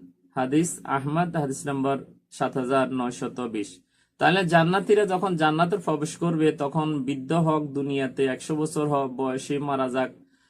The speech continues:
বা, আহ, তিরিশ বছর মারা যাক, চল্লিশ বছর মারা যাক, তখন জান্নাতীরা যখন জান্নাতে প্রবেশ করবে, তাদের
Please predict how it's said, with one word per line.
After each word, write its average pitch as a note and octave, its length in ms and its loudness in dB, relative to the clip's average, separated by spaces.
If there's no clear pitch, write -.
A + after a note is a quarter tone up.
বা, B2 580 4
আহ, B2 760 2
তিরিশ D3 280 6
বছর D3+ 280 0
মারা C#3+ 280 4
যাক, C3 300 2
চল্লিশ C3+ 300 2
বছর C#3 240 0
মারা C#3 260 0
যাক, B2 240 -4
তখন E3+ 480 2
জান্নাতীরা F#3 960 6
যখন E3 280 2
জান্নাতে C3+ 380 0
প্রবেশ B2+ 360 -4
করবে, B2 600 0
তাদের F3+ 640 6